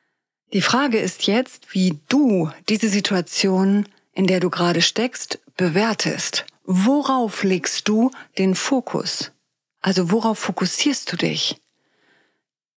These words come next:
Denkst du, dass dein Leben jetzt in Scherben vor dir liegt? Oder denkst du, dass jetzt etwas Neues beginnt,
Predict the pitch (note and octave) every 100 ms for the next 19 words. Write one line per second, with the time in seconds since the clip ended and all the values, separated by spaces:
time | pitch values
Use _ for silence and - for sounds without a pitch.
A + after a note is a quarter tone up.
0 | - G3 A3+ - C4+ C4+ - - - _
1 | G#3 G3 F#3+ F3+ F3+ A3 C4+ B3 G3 A3+
2 | - - F3+ F3 - F3 G3+ A3+ G#3 F#3+
3 | F#3 - F3 G#3+ B3 A#3+ C#4+ D#4+ - -
4 | _ _ _ _ _ _ _ _ _ _
5 | _ _ _ _ _ _ G#3+ B3 A#3+ A#3+
6 | A#3+ - C4 B3+ - - - - - A3
7 | - A3 - - - G#3+ G#3 - B3 A3+
8 | D#3 - F#3 E3+ F3 F3 F3